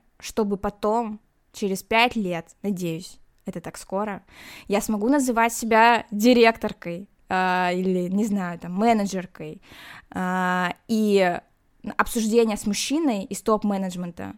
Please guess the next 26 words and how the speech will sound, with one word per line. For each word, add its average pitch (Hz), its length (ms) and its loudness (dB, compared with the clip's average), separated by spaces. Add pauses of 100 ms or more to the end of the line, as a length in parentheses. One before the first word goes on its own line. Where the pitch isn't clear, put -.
(240)
начнётся 208 500 -4
не 208 220 0
с - 60 -6
суффиксов, - 640 -8 (720)
а 190 400 2
уже 196 240 -2
с - 60 -8
профессиональных 196 1120 -4
каких-то 190 440 -8
вопросов. 170 720 -8
Вот. 175 260 -6
Для 208 100 2
меня 208 240 4
это 262 120 0
просто 214 320 -2
сейчас 208 480 0
вот 202 200 -6
такая 208 320 2
у 214 40 0
меня 202 200 -2
стратегия. 147 720 -10 (280)
Чтобы 202 280 -2
зайти 196 360 -2
в - 20 2
это 294 180 0
поле, 277 440 -6